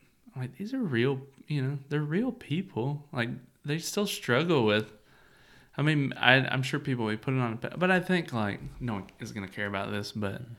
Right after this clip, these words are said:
Speaker 1: people there, but Aaron Carter, who died,
Speaker 2: Died, yeah.
Speaker 1: which is, I mean, watching his life spiral, at times you're like, "Man, look at this train wreck." But then you're just, um,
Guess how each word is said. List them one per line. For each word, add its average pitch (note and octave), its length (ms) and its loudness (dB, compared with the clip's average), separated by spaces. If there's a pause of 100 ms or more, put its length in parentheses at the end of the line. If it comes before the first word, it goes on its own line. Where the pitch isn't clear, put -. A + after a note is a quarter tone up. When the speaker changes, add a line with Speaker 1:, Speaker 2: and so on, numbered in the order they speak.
(420)
Speaker 1:
people A2 260 -2
there, G2+ 280 -2
but A#2+ 220 2
Aaron C3 340 4
Carter, G#2 480 -2 (120)
who A#2+ 180 -6
died, G2+ 240 -4
Speaker 2:
Died, G#2+ 340 -2
yeah. - 140 -6 (160)
Speaker 1:
which D#3+ 160 -4
is, E3+ 160 -4 (200)
I C#3 60 0
mean, B2+ 460 2 (1400)
watching C3+ 640 4
his A2+ 240 0
life G2+ 340 2
spiral, G2+ 720 -4
at G2+ 140 -6
times B2 320 2
you're G2 100 -4
like, G2 160 -12
"Man, G#2 520 -6
look C3 140 0
at A2 80 0
this C3+ 160 -2
train - 340 -10
wreck." - 300 -14 (680)
But A#2 120 -2
then B2+ 240 4
you're A2 200 2
just, - 500 -4 (1300)
um, G2 480 -10